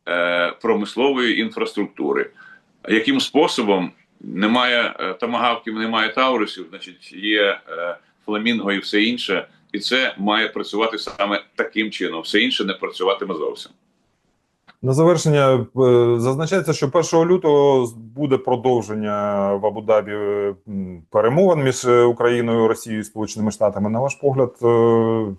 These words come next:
Speaker 2: що може бути? І чи можуть бути якісь конкретні речі, зважаючи на те, що конкретні речі — це припинення вогню,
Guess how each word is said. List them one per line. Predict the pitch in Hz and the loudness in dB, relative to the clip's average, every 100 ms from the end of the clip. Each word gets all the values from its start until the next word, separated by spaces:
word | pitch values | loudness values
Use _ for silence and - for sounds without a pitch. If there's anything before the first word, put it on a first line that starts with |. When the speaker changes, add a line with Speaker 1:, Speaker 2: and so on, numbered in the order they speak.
| - | -12
Speaker 2:
що | - - 160 156 - - _ | -14 -2 2 2 0 -10 _
може | 120 120 113 110 | -2 2 2 0
бути? | 110 107 101 98 117 | 0 0 0 0 -2
І | |
чи | 113 131 120 | 0 -2 0
можуть | 131 143 147 135 | 2 2 2 -2
бути | 113 123 | -2 0
якісь | 113 113 101 | 0 -2 -6
конкретні | 117 107 113 120 | -4 -2 0 2
речі, | 139 143 104 | 0 0 -4
зважаючи | 101 110 120 120 | -2 2 2 2
на | 120 | -4
те, | 117 135 | -2 -2
що | - 117 - - - | 0 -2 -2 -12 -4
конкретні | 117 127 127 131 | 0 2 2 2
речі — | 131 180 160 | 4 2 0
це | 120 - 120 | -4 2 2
припинення | 117 135 127 127 120 117 | 4 0 0 0 0 0
вогню, | 120 117 120 82 | 0 0 -2 -4